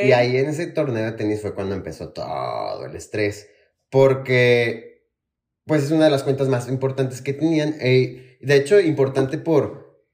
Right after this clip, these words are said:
las puertas que les abría con otros clientes, con otras personas. Era mucho de P R. Y era exigencia siete días de la, de los siete días, veinticuatro horas, y tenías que estar al pendiente,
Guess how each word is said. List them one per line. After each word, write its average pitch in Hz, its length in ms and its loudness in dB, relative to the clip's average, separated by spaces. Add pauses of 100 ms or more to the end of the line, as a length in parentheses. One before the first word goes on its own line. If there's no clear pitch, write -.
(160)
las 123 200 0
puertas 135 400 2
que 160 100 -2
les 123 160 -2
abría 110 460 -2
con 107 120 -2
otros 113 280 -6
clientes, 117 420 -6
con 101 160 -4
otras 104 240 -6
personas. 107 380 -6
Era 117 220 0
mucho 127 260 -4
de 120 80 -2
P 120 220 -8
R. 104 280 0 (1000)
Y 127 640 2
era 120 160 4
exigencia 139 1000 0
siete 107 340 -2
días 135 280 2
de 143 60 -2
la, 139 140 -2
de 107 220 -2
los 101 240 -4
siete - 260 -2
días, 147 380 2
veinticuatro 127 600 0
horas, 131 300 2
y 113 60 -12
tenías 101 220 -4
que - 80 -20
estar 123 180 0
al 131 120 0
pendiente, 127 600 -4